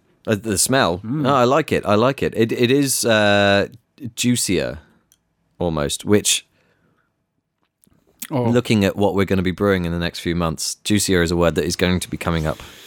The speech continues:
Speaker 1: a lot.
Speaker 2: Yeah.
Speaker 1: Yeah.
Speaker 2: Oh, oh, there's, there's the dryness right at the end.
Speaker 1: Yeah.
Speaker 2: Um, yeah. So that is, it's not as sweet at the start.
Speaker 1: No.
Speaker 2: I don't think as the, um,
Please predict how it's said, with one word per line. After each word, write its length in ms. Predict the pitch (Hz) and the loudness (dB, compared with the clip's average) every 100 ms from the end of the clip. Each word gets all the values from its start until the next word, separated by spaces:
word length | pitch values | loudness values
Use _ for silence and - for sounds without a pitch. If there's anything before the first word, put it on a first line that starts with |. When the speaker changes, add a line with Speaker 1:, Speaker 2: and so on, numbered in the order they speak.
| - | -2
Speaker 1:
a 80 | |
lot. 300 | 82 80 90 - - - - 214 | 2 2 0 -12 -20 -20 -16 -6
Speaker 2:
Yeah. 300 | 127 147 117 _ _ - | -2 -2 -4 _ _ -6
Speaker 1:
Yeah. 300 | 101 104 85 - - | 0 0 0 -6 -2
Speaker 2:
Oh, 220 | 202 175 | 0 2
oh, 220 | 175 226 - | 2 -2 -2
there's, 260 | 156 170 147 | 0 0 2
there's 260 | 147 170 | 0 0
the 80 | 151 | 0
dryness 400 | 139 131 131 - | 2 2 0 0
right 120 | 135 | 0
at 20 | |
the 100 | 143 | 2
end. 180 | 127 123 - _ _ _ _ _ _ _ _ | 2 0 -6 _ _ _ _ _ _ _ _
Speaker 1:
Yeah. 220 | - 147 151 | -2 2 2
Speaker 2:
Um, 160 | 156 - | 0 -2
yeah. 220 | 202 151 | 0 0
So 200 | - 147 | 2 2
that 280 | 180 196 165 | 2 2 2
is, 580 | 156 143 117 - - - _ _ _ _ _ _ - | 2 2 0 -6 -10 -12 _ _ _ _ _ _ -4
it's 200 | 160 214 | -2 2
not 180 | 233 208 | 0 0
as 80 | |
sweet 200 | - 214 | -2 -2
at 60 | 202 | -2
the 60 | 208 | -4
start. 380 | - 208 269 - _ _ _ _ | 0 0 0 -8 _ _ _ _
Speaker 1:
No. 200 | 113 123 | 0 2
Speaker 2:
I 140 | 160 | 2
don't 200 | 170 185 | 2 0
think 280 | 170 202 170 | 2 0 0
as 160 | 147 131 | -2 0
the, 240 | 143 139 | 2 4
um, 520 | 135 131 127 123 113 | 4 4 4 2 -2